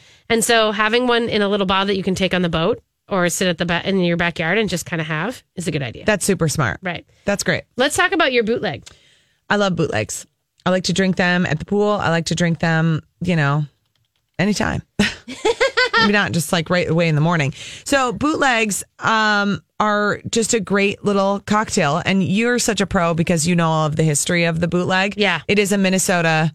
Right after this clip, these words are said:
Speaker 2: thing.
Speaker 1: It is a Minnesota thing.
Speaker 2: Born and bred here in Minnesota.
Speaker 1: Yeah, and I don't want people to call it a Minnesota mojito because it's, that's not it. It, it's not it. That's just not it. Like,
Speaker 2: So what it is, is you can use gin,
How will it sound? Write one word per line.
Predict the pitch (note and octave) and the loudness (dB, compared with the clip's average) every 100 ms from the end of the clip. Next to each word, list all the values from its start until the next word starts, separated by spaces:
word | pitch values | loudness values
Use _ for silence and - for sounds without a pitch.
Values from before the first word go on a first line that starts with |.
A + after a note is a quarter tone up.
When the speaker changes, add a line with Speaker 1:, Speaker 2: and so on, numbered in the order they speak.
| _ _ - | _ _ -2
Speaker 2:
thing. | F3 C3+ D3+ - | -2 -2 -8 -2
Speaker 1:
It | A3 | 0
is | G#3+ | 2
a | G3+ | 2
Minnesota | G3+ A3 A#3 B3 A3 | 2 4 4 2 2
thing. | G3 F3 | 2 2
Speaker 2:
Born | G#3+ A3 | 2 2
and | G#3 F#3 | 2 2
bred | F#3 E3 D#3+ | 2 2 2
here | E3 | 2
in | D#3 | 2
Minnesota. | D#3 D3+ C#3 G2+ - | 2 0 0 0 0
Speaker 1:
Yeah, | F3 G3+ | 0 0
and | A3 G#3+ | -4 0
I | A#3+ | 2
don't | D#4 G#4+ | 2 2
want | G4+ F4+ | 0 0
people | E4 E4 | 0 0
to | D#4 | -2
call | - C4 C4+ | 0 2 4
it | C4 A#3+ - - _ | 2 0 -8 -20 _
a | A3 | 0
Minnesota | A3+ A3+ A3 A3 G#3 G3+ G3 F#3 _ - | 2 2 2 0 2 2 0 -4 _ -4
mojito | F#3+ G3 E3+ D#3+ D#3+ | 0 0 0 -2 -2
because | F#3+ F#3+ F3 | -2 -2 -4
it's, | F3 | -8
that's | - A#3 - - A3 | -4 -2 -4 -10 -2
not | G#3+ F#3 E3+ | 0 0 0
it. | A#2+ - | -6 -12
It, | F#3 A3 - | -10 -6 -4
it's | D4+ | -2
not | F#4 G4+ | 0 2
it. | G#4+ - - _ _ _ _ _ | 0 -2 -6 _ _ _ _ _
That's | A3 G#3 | -4 -2
just | G3+ | -2
not | F3 C#3 | -2 -4
it. | - - | -10 -4
Like, | G#3 | 0
Speaker 2:
So | C4+ | 2
what | B3+ D4+ | 2 2
it | D4 | 2
is, | A3 G3+ | 2 0
is | - G3+ F#3 - | 0 0 0 0
you | G#3 | 0
can | G3+ G3 | 2 2
use | F3+ | 2
gin, | - G3 G3+ A#3+ | 0 0 0 0